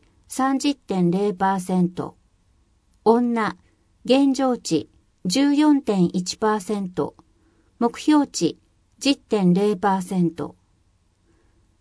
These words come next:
タバコを習慣的に吸っているものの割合の減少。男、現状値、三十五点五パーセント。目標値、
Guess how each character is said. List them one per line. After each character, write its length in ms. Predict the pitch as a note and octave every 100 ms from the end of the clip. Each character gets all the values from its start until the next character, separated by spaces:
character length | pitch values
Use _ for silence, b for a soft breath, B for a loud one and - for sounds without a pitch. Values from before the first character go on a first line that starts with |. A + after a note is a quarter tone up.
| _
タ 120 | - C4
バ 160 | D4+
コ 160 | D4+ D#4
を 60 |
習 240 | D4+ D4+ D4+
慣 260 | D4+ D4
的 240 | C#4 C4 C4+
に 140 | C4+
吸 160 | - -
っ 40 |
て 220 | - A#3
い 80 | A#3
る 100 | A#3
も 140 | A3 A3
の 160 | A3
の 200 | G#3+ G3
割 360 | A3+ G3 G#3+ G#3+
合 160 | G#3+
の 160 | G3+ G3+
減 300 | F3+ F3+ F3+
少。 440 | F3 E3 D3+ C#3+ - _ _ _ _ _ _ -
男、 600 | F#3+ A#3+ A#3 - F#3 _ _ _ _ -
現 300 | - C4+ C#4
状 260 | C4+ C#4 A3+
値、 280 | - E3+ - _ _ _ -
三 380 | - C#4+ C#4+
十 220 | B3+ A3 F#3
五 200 | A#3+ B3+
点 300 | G3+ F3 E3
五 140 | F#3
パ 240 | F3+ G3+
ー 40 | G3+
セ 220 | A3 F#3+
ン 100 | F3+
ト。 240 | F3+ - _ _ _ _ _ _ _
目 200 | A#3 A#3
標 300 | - D4+ C#4+
値、 300 | - E3 -